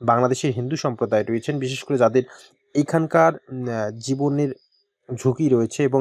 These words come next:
নিরাপত্তাহীনতায় আপনারা ভুগছেন, আহ, এরকম ব্যক্তি যারা রয়েছেন তারা এই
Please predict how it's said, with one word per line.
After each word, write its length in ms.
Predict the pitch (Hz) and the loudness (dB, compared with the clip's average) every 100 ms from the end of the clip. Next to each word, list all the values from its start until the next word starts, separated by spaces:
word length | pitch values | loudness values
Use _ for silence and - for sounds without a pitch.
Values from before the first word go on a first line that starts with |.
| 131 | 2
নিরাপত্তাহীনতায় 840 | 127 131 139 131 135 123 113 107 | 4 2 0 -2 -2 -2 0 0
আপনারা 200 | - 107 | 0 -6
ভুগছেন, 380 | 107 110 - 185 - - - _ - | -6 -6 -2 -4 -4 -16 -20 _ 0
আহ, 140 | 113 - | 0 2
এরকম 360 | 156 165 185 185 | 2 4 2 2
ব্যক্তি 260 | 165 185 190 | 2 0 -2
যারা 200 | 143 123 | 2 4
রয়েছেন 360 | 117 127 - 233 233 | 4 0 0 -4 0
তারা 220 | 143 131 131 - - | 2 4 2 0 -6
এই 200 | 147 | -2